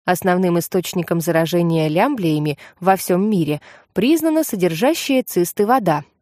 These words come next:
Хлорирование не убивает цисты лямблий. Широко распространенные фильтры для воды, якобы задерживающие микроорганизмы,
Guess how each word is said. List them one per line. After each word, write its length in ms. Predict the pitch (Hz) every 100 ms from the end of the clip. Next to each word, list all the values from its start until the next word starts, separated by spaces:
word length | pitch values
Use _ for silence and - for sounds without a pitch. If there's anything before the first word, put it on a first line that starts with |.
| _
Хлорирование 840 | _ 220 208 240 277 180 170 156 151 _
не 200 | 240 254
убивает 580 | 233 220 180 214 277 247
цисты 420 | - 214 202 -
лямблий. 540 | 269 208 160 147 147 - _ _ _ -
Широко 480 | - 214 220 349
распространенные 920 | 330 - 233 - 214 214 311 269 214 196
фильтры 460 | - 247 - 196
для 200 | 170 175
воды, 380 | 165 160 214 349 - _
якобы 480 | 196 202 190 185 196
задерживающие 1000 | 226 240 214 160 170 165 170 - 196 185
микроорганизмы, 1000 | 196 180 170 165 170 226 202 143 151